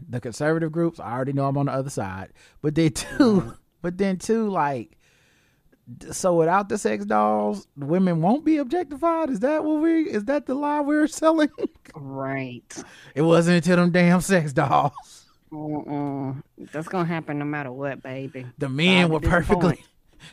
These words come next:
Speaker 1: the men were <laughs> behaving perfectly, and then a sex doll got loose, and next thing you know, they start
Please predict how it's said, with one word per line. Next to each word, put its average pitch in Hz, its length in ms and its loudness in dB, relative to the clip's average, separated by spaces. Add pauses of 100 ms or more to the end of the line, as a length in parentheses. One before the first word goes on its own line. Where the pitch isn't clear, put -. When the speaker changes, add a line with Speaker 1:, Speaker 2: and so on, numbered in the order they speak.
Speaker 1:
the 147 60 0
men 165 320 6
were 165 60 0
<laughs> - 260 -6
behaving 165 520 0
perfectly, 180 600 2
and 147 160 -2
then 151 220 -2 (420)
a 127 120 -6
sex 165 320 0
doll 143 280 2
got 139 220 -2
loose, 139 300 -4
and 123 100 -6
next 170 220 -6
thing 208 260 2
you 247 80 -2
know, 254 240 2
they 226 140 0
start 208 580 -2